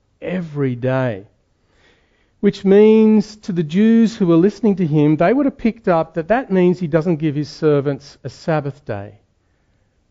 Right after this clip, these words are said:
because they're constantly cooking and serving him every day. So he's not caring for his servants. And so then, of course, he's not caring either for Lazarus. He's walking right past him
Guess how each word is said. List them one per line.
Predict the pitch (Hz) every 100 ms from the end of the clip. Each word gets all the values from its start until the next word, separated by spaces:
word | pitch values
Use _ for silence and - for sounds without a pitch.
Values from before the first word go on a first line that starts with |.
| _ _ -
because | 127 143 131
they're | 139
constantly | 127 - 156 151 160 131 127
cooking | - 139 131 117
and | 120
serving | - 135 127 127 117
him | 104 107 107 98 _ _ _ _
every | 127 120 120 107
day. | 113 117 110 98
So | -
he's | 127 147
not | 165 -
caring | 165 143 127
for | -
his | 117 123
servants. | - 147 180 240 - _ _ _ _ _ _ _ _ -
And | 180
so | - 214
then, | 202 208
of | 185
course, | - 185 185 -
he's | 165 202
not | 185 170
caring | - 175 160 156 -
either | 151 151 151 139
for | - 135
Lazarus. | 127 113 113 110 107 -
He's | 143 127
walking | 147 170 170 143
right | 156 190 185
past | - 156 139 -
him | 123